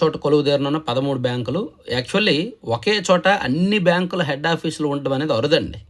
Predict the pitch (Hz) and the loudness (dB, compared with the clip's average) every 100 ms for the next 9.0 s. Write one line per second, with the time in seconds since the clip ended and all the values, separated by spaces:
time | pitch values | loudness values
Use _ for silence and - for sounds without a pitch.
0 | _ _ _ - 156 165 127 135 170 190 | _ _ _ -4 0 2 2 4 4 6
1 | 185 190 170 151 139 117 76 - 107 120 | 4 2 2 2 0 -2 -8 -8 -4 0
2 | 156 160 165 175 120 160 170 160 156 156 | 2 2 0 -2 0 2 2 2 -2 0
3 | 156 170 131 151 151 151 156 156 131 123 | -2 -2 -2 2 2 2 0 -2 -2 -2
4 | 151 147 143 143 139 131 107 90 - 117 | -2 -2 -2 0 2 0 -2 -6 -6 -4
5 | 131 156 151 151 147 151 139 127 104 92 | 0 2 2 0 -2 -2 -2 -2 -4 -4
6 | 117 147 160 156 - 113 87 73 - - | -2 2 2 2 -2 -2 -8 -12 -20 -20
7 | - _ - 151 196 - 117 175 196 185 | -20 _ -4 -2 -2 -4 0 4 4 4
8 | 180 170 160 160 226 202 120 165 185 | 2 2 2 -2 -2 0 0 0 0